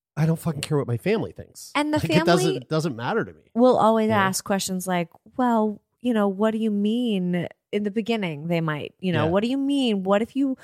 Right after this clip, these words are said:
Speaker 2: want kids? What if," and the answer just may be, "I don't know."
Speaker 1: Yeah.
Speaker 2: Like, you don't have to have those answers either. That's the thing about anarchy or, like, making things up as you
Speaker 1: Yeah.
Speaker 2: go. You're going with the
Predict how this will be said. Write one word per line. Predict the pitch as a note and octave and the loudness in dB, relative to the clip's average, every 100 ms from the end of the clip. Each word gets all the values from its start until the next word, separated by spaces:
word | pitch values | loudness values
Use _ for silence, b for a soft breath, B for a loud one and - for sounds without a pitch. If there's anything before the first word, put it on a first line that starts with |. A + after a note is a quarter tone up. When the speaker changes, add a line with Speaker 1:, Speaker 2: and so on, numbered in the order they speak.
| B B B | B B B
Speaker 2:
want | C4 C4 C4 | 0 0 0
kids? | - C#4 A#3+ G3+ F#3 | -2 2 2 2 0
What | G#3 A#3 | 0 0
if," | - | -2
and | - A3 A3+ | -4 -2 -2
the | A#3 - | -2 -2
answer | A#3 - C#4 B3+ A#3 - | -4 -2 0 0 -2 -8
just | F#3+ G#3 G#3+ - | -2 0 2 0
may | G3+ G#3 | 0 0
be, | G3 A3+ G#3+ | 0 -2 0
"I | - A3 | 0 -2
don't | A#3 F3+ | -2 0
know." | F#3 A#3 - _ _ | 0 0 -6 _ _
Speaker 1:
Yeah. | A#2 G#2 | -10 -4
Speaker 2:
Like, | G3+ G3 | -2 0
you | G#3+ | 2
don't | A3 B3 B3 | 2 0 -2
have | F#3+ G3 | -6 -4
to | G3 | 0
have | F#3 F#3 | 2 2
those | F#3 F3 | 0 0
answers | F3+ F3 F3 E3+ - | -2 0 -2 -2 -4
either. | A#3 A#3+ - | -4 0 0
That's | - - | 0 -2
the | G#3 | -2
thing | A#3+ A3+ | -2 2
about | F3 - | 2 0
anarchy | - A3+ A#3+ G3+ - F#3 F3+ | -2 -2 -2 -4 -6 -2 0
or, | G#2+ D#3+ | 2 0
like, | E3 D#3+ | 0 -4
making | F#3 F#3 G#3 - G#3+ G#3 | -4 -2 -2 -2 -2 -2
things | G3+ F#3+ | -2 0
up | F#3+ F#3+ | -2 -2
as | F#3 E3+ | -4 -2
you | D#3+ | -2
Speaker 1:
Yeah. | A2 | 2
Speaker 2:
go. | A3 G3+ D#3+ E3+ G3+ b b b b b | 4 4 2 0 -2 b b b b b
You're | - C4 | -6 -6
going | A3 A3+ A3+ B3 C4 C#4 C#4 C4+ | 0 2 4 2 -2 -6 -8 -10
with | - G3+ G3+ G3+ - - - _ _ _ _ _ | -8 0 2 2 -4 -20 -20 _ _ _ _ _
the | G#3 | -10